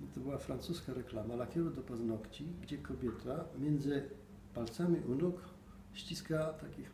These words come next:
małych facetów, tak? Ale co było charakterystyczne? Otóż ona miała pomalowane paznokcie nie na kolor czerwony, a na kolor zielony. I wtedy zdałem sobie sprawę, że u mnie było za dużo tej dominacji, bo kolor czerwony jest agresywny,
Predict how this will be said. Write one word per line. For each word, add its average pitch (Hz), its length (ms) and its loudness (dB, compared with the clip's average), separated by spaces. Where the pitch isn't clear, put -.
małych 143 300 -2
facetów, - 760 -6
tak? 165 340 4
Ale 120 160 2
co 190 120 0
było 208 140 8
charakterystyczne? 185 880 2
Otóż - 400 -2
ona 135 140 -2
miała 139 240 2
pomalowane 123 760 2
paznokcie 117 520 -2
nie 135 160 4
na 196 120 4
kolor 98 300 -2
czerwony, 90 520 -8
a - 20 -8
na 98 100 -4
kolor 123 300 -4
zielony. 127 380 -2
I - 20 -10
wtedy 170 220 6
zdałem 156 220 6
sobie 139 240 -2
sprawę, 147 380 -2
że 131 100 2
u 131 40 2
mnie 131 120 2
było 131 160 2
za 120 100 2
dużo 156 240 2
tej 151 140 0
dominacji, 120 540 2
bo - 220 4
kolor 139 140 0
czerwony 123 320 0
jest - 140 -6
agresywny, 147 540 4